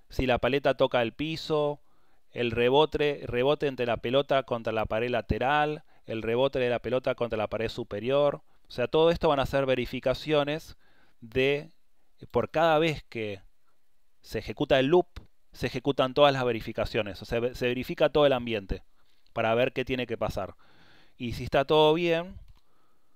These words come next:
se mueven todas las cosas. O sea, se verifica el estado del ambiente y se mueve todo a la siguiente posición. Se verifica el estado del ambiente, se mueve todo a la siguiente posición.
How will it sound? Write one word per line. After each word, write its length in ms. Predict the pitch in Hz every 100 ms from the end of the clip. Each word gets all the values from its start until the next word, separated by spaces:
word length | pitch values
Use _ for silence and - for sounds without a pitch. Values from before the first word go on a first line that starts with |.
| - - - -
se 560 | - - 143 139 147 143
mueven 600 | 127 139 139 139 143 139
todas 220 | 127 120
las 100 | 120
cosas. 480 | - 101 92 - - - - -
O 20 |
sea, 140 | - 101
se 260 | 107 101
verifica 400 | 101 110 113 156
el 60 | 160
estado 220 | 151 165
del 80 | 165
ambiente 460 | 165 180 180 202 - -
y 120 | 147
se 160 | 135
mueve 280 | 127 127 120
todo 380 | 113 104 95 -
a 80 | 117
la 100 | 117
siguiente 380 | - 120 123 120
posición. 520 | 113 107 104 104 85 - - - -
Se 140 | - 107
verifica 320 | 110 135 139
el 60 | 135
estado 160 | 151
del 80 | 151
ambiente, 440 | 156 165 175 180 -
se 200 | - 120
mueve 300 | 120 123 117
todo 160 | 123 120
a 40 |
la 80 | 110
siguiente 240 | 117 110
posición. 440 | 104 98 98 95